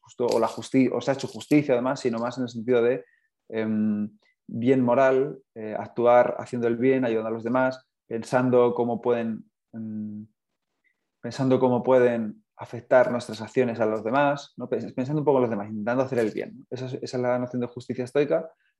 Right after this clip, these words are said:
y sa-, y la encontramos sobre todo en Marco Aurelio, ¿no? Seguramente también sesgado bastante por su papel de emperador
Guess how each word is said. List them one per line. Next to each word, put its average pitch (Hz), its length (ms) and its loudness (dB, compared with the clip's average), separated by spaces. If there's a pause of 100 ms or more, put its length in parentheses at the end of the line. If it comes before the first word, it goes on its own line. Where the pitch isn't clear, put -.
(300)
y - 80 -8
sa-, - 180 -2
y 127 40 -2
la 127 80 2
encontramos 143 360 0
sobre 139 140 2
todo 156 100 4
en 156 60 2
Marco 135 260 0
Aurelio, 104 340 -2
¿no? 131 140 -14
Seguramente 123 720 -4 (1000)
también 117 760 2
sesgado 113 420 2
bastante 110 420 -2
por 104 140 -6
su - 120 -16
papel 107 260 -2
de 110 60 0
emperador 113 460 2